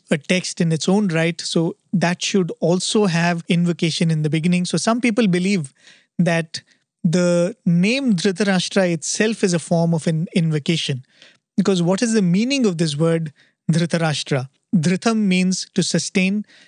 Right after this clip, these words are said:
Rashtra means the realm or a country or the entire world. That's why it says, "Dhritam Rashtram Yena" is Dhritarashtra,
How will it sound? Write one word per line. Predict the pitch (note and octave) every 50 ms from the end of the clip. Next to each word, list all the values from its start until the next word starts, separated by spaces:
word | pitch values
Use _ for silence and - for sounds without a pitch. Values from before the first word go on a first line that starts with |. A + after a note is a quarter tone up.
| _ _ _ _ _ E3+
Rashtra | D#3 E3 F#3 F#3+ - - - - G#3+ G#3
means | F#3+ F3+ F3 F3 F3 F3 F3 E3 - -
the | - - D3
realm | C#3+ D#3 E3 E3+ F3+ F3+ F3 E3+ E3+ D#3
or | D3 C#3
a | C#3+
country | C3+ - E3+ E3+ F3+ F#3 - - F#3 F3 F3+ F#3+ -
or | - D#3+ D3+ D#3 D#3 D#3 D#3+ - -
the | F3+ D#3 D3
entire | D3 D3 C#3+ D#3 D3 D3 D#3 D#3
world. | D3+ C#3 E3 F3+ G3 D#3 C#3 C3 - _ _ - - - - _ _
That's | - E3 - -
why | F3
it | E3+ E3 C#3+
says, | - F#3+ F#3 F#3 F3+ E3 - - - _ _ _ _ F3+
"Dhritam | D3 E3+ D#3+ - - G3+ G#3+ A#3 B3 A3+
Rashtram | F3 D#3 D#3 D#3+ E3 - - - - G3 G3 F#3+ F3+ E3
Yena" | D#3 E3 E3+ F3+ F3 F3+ F#3 G3 G#3 - - _ _ _ _ _ _
is | F#3 E3 F3+
Dhritarashtra, | F3+ D#3 C#3+ D3+ D#3+ D3 - F3+ D#3 D3+ D3 C3 - - - D3+ B2